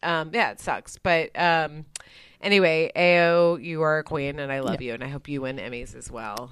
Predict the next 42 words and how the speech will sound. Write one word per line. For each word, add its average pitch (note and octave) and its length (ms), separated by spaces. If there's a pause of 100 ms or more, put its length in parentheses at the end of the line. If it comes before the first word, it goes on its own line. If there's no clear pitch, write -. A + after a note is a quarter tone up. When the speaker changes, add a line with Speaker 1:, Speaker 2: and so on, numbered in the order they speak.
Speaker 2:
Yes. E3 680
Speaker 1:
Um, - 60 (220)
Speaker 2:
All E3+ 220
of E3 60
Speaker 1:
and F#3+ 100
Speaker 2:
them. F#3 60
Speaker 1:
then F3 120
Speaker 2:
And F#3 140
Speaker 1:
Chrissy F#3+ 160
Speaker 2:
sag, E3+ 280
everything. F3 480 (580)
Win F#3 200
all E3 280
of - 80
Speaker 1:
Yes. - 100
Speaker 2:
them. F#3+ 80 (260)
Speaker 1:
Um, F3 60 (600)
yeah, G3 200
sag B3 440
is F4+ 120
the B3+ 120
next D#3 300
one. C#3 340
And F3+ 160
I A3 160
agree D#4+ 320
with F3+ 200
you. C#3+ 120
I D#3+ 80
think, C4+ 260 (300)
well, - 80
sag A4+ 220 (100)
is - 100
fun E3 280
because F3 220
it's, D#3 120
like, D3+ 160
all C#3 200
acting, G2+ 540
obviously. A2 680
Speaker 2:
Mm-hmm. G3 220
Speaker 1:
Um, C#3 500